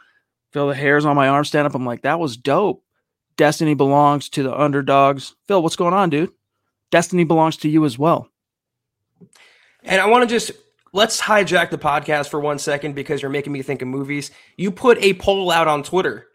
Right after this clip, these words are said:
Speaker 2: about these
Speaker 1: Oh,
Speaker 2: best
Speaker 1: yes.
Speaker 2: sports
Speaker 1: Yes.
Speaker 2: movie of all time.
Speaker 1: Mm-hmm.
Speaker 2: I wanna tack on a, uh, a written in choice. I'm surprised you didn't have it on there. Maybe you disagree.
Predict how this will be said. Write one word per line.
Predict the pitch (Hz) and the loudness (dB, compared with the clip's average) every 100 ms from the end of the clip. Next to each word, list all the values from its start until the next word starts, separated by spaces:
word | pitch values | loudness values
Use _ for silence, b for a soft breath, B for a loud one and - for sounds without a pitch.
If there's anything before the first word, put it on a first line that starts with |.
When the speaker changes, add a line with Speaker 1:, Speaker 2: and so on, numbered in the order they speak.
| _ - | _ -4
Speaker 2:
about | 160 151 | -2 -2
these | 160 - | -4 0
Speaker 1:
Oh, | 147 | 2
Speaker 2:
best | 180 | 2
Speaker 1:
yes. | 139 175 143 | 0 -2 2
Speaker 2:
sports | 220 226 - | 4 4 0
Speaker 1:
Yes. | 185 175 | -2 2
Speaker 2:
movie | 214 240 190 151 | 2 2 -2 -4
of | 151 151 | -6 -2
all | 170 180 | 0 0
time. | 180 180 170 131 | 0 0 0 -2
Speaker 1:
Mm-hmm. | - - 143 139 135 143 | -12 -10 -6 -4 -4 4
Speaker 2:
I | 220 | 4
wanna | 262 269 254 | 4 0 0
tack | 233 220 214 | 2 2 4
on | 202 190 165 | 4 4 2
a, | - 165 147 131 - | 0 -4 -4 -8 -6
uh, | 143 - 151 | -4 -4 -8
a | 147 | 0
written | 180 180 151 | 0 2 -4
in | 139 | -6
choice. | 123 135 113 - | -6 -10 -10 -12
I'm | - | -10
surprised | - 160 165 156 | -8 -4 -2 -2
you | 156 | -4
didn't | 151 | -2
have | 143 | 0
it | 139 | -2
on | 135 | -6
there. | 127 | -8
Maybe | 120 135 135 | -10 -10 -10
you | |
disagree. | 135 127 127 131 | -10 -12 -12 -14